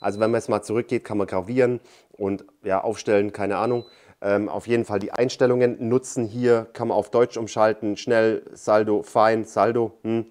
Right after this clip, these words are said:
mittel wahrscheinlich. Ähm, die Neigungserkennung, Flammenerkennung kann man ein- und ausschalten.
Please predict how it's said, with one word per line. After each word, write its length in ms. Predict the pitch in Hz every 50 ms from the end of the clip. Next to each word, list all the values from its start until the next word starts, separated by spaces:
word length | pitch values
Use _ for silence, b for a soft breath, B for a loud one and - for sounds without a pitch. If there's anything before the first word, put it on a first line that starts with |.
| _
mittel 280 | - 107 123 - 127 107
wahrscheinlich. 580 | 110 107 - - 117 110 113 113 113 110 - _ b b b b b b b b b -
Ähm, 520 | 104 104 107 107 110 107 110 101 92 -
die 80 | - 117
Neigungserkennung, 880 | 107 110 120 131 135 135 123 110 123 110 - - 120 120 117 110 107 -
Flammenerkennung 640 | - 127 123 123 120 117 113 - 123 117 117 113 107
kann 140 | - 110 107
man 120 | 110 -
ein- 180 | - 110 117 113
und 80 | -
ausschalten. 720 | 71 98 107 - - 113 104 104 101 - - 107 101 101